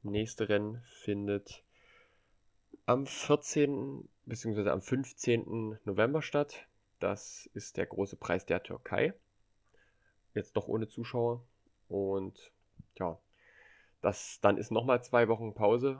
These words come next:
und dann ab dem neunundzwanzigsten geht das Saisonfinale, der Tripleheader, nochmal los. Das wird nochmal eine coole Zeit. Und ja, ich würd sagen, an dieser Stelle, äh, bin ich durch für heute.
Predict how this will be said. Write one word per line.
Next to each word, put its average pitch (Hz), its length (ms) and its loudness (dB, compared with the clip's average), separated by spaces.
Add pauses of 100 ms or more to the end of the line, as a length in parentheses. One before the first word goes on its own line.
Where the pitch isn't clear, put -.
(120)
und 104 160 -6
dann 98 300 -2 (140)
ab - 180 -10 (100)
dem 95 140 -2
neunundzwanzigsten 92 880 -4
geht - 160 -14
das - 100 -14
Saisonfinale, 92 800 0
der - 180 -6
Tripleheader, 101 760 4
nochmal 101 320 6
los. 98 380 4 (360)
Das - 140 -8
wird - 100 -8
nochmal 92 440 -2
eine 101 100 -8
coole 92 220 -2
Zeit. 95 440 0 (880)
Und 156 200 0
ja, 90 220 4 (840)
ich 104 160 -6
würd 98 120 -2
sagen, 92 340 0 (1000)
an 92 180 -6
dieser 92 200 -8
Stelle, 92 540 -4
äh, 92 220 -12 (1300)
bin 156 120 8
ich 131 120 -2
durch 139 240 6
für 139 120 0
heute. 127 380 4